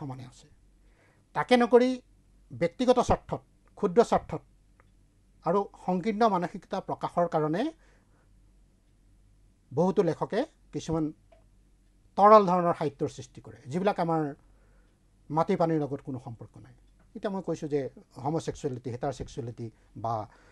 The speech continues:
এ, লিভিং টুগেডাৰ, সেইবিলাকৰ আমাৰ সমাজৰ লগত কোনো সম্পৰ্ক নাই। এতিয়া লাহে লাহে মেট্ৰপলিটান চিটিবিলাকত সেইবিলাক হ'বলৈ ধৰিছে। আমাৰ ল'ৰা ছোৱালীবিলাক ইয়াৰ পৰা গৈ পেলাই, এ, ক'ৰবাত ক'ৰবাত লিভিং টুগেডাৰ কৰা বুলি শুনিবলৈ পাইছোঁ। এইবিলাক আচলতে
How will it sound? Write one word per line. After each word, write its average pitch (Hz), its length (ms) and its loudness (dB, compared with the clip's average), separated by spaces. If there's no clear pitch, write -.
এ, 131 40 -16
লিভিং 156 300 -2
টুগেডাৰ, 131 360 -4
সেইবিলাকৰ 294 300 0
আমাৰ 254 220 4
সমাজৰ 226 340 2
লগত 233 180 0
কোনো 226 120 -4
সম্পৰ্ক 156 320 -6
নাই। 123 160 -14
এতিয়া 220 300 8
লাহে 165 200 4
লাহে 185 380 0
মেট্ৰপলিটান 165 560 -4
চিটিবিলাকত 165 440 -6
সেইবিলাক 156 300 -6
হ'বলৈ 151 160 -2
ধৰিছে। 113 360 -12
আমাৰ 165 200 0
ল'ৰা 175 120 4
ছোৱালীবিলাক 165 380 -2
ইয়াৰ 151 200 0
পৰা 156 140 -2
গৈ 147 120 2
পেলাই, 143 240 0
এ, 123 40 -8
ক'ৰবাত 160 180 2
ক'ৰবাত 151 200 -2
লিভিং 143 300 -4
টুগেডাৰ 151 280 0
কৰা 139 180 -2
বুলি 127 300 -6
শুনিবলৈ 165 300 -2
পাইছোঁ। 127 220 -12
এইবিলাক 247 240 -8
আচলতে 214 400 0